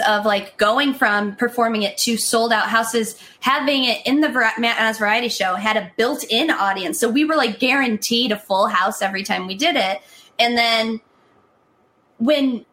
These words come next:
that energy is gone from the audience. Like, at, that energy literally physically lifts us to new heights. And it is a very,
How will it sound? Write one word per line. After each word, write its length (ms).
that 380
energy 480
is 180
gone 340
from 320
the 140
audience. 400
Like, 240
at, 220
that 340
energy 420
literally 580
physically 640
lifts 400
us 420
to 140
new 160
heights. 380
And 100
it 160
is 200
a 180
very, 640